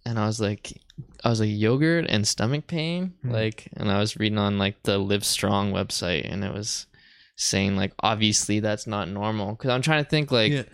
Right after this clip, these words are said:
Speaker 1: that's the common denominator I have to go off of right
Speaker 2: Right,
Speaker 1: now.
Speaker 2: right.
Speaker 1: And, like, dude, 'cause I don't really have dairy at all, you know, besides, like, a little bit of yogurt. We talk about, like, improving your, your gut, right? But,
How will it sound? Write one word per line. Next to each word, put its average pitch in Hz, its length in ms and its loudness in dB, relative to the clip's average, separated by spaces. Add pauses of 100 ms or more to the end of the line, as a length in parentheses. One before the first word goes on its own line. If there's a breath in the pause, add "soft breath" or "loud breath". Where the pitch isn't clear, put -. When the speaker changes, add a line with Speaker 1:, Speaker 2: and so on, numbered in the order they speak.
(200)
Speaker 1:
that's 120 180 4
the 143 100 2
common 135 360 2
denominator 107 500 -2
I 98 80 0
have 107 220 -2
to 104 80 -4
go 98 120 -6
off 110 200 -4
of 127 100 -8
right 135 160 0
Speaker 2:
Right, 123 80 4
Speaker 1:
now. 160 140 2
Speaker 2:
right. 113 160 0 (1080)
Speaker 1:
And, 117 220 4
like, 107 260 2 (880 loud breath)
dude, 101 320 0 (360)
'cause 143 100 -2
I 131 80 4
don't - 240 -2
really 131 260 2
have 113 240 -2
dairy 107 340 2
at 104 80 2
all, 127 380 0 (360)
you 110 140 -6
know, 120 140 -4
besides, 113 460 -4
like, 107 140 0
a 107 40 -2
little 107 160 2
bit 104 160 0
of 104 160 0
yogurt. 107 360 2
We - 80 -2
talk 107 240 -2
about, 98 200 0
like, 92 320 -2 (140)
improving 107 420 -4
your, - 180 -4 (240)
your - 80 -6
gut, 110 420 0
right? 98 340 -2
But, 95 260 -2